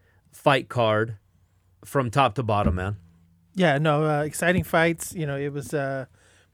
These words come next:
Speaker 2: you know, and, and fights where, um, you know, both fighters were in it.
Speaker 1: Yeah, exactly.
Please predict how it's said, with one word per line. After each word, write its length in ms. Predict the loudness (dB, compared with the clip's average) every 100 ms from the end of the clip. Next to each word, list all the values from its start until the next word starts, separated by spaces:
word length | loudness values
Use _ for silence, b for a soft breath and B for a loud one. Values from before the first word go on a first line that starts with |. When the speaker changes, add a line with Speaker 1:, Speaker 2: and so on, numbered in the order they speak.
| _
Speaker 2:
you 100 | -4
know, 120 | -4 0
and, 360 | 2 2 0 -2
and 440 | -2 0 -2 -6 -10 0
fights 340 | 2 2 2
where, 440 | 4 6 6 6 4
um, 320 | 0 0 2
you 60 | 2
know, 60 |
both 180 | 4 2
fighters 380 | 4 2 4 0
were 80 | 0
in 180 | 0 0
it. 80 | -4 _ -2
Speaker 1:
Yeah, 240 | 2 2 0 _ _
exactly. 680 | -6 -4 2 4 4 2 -2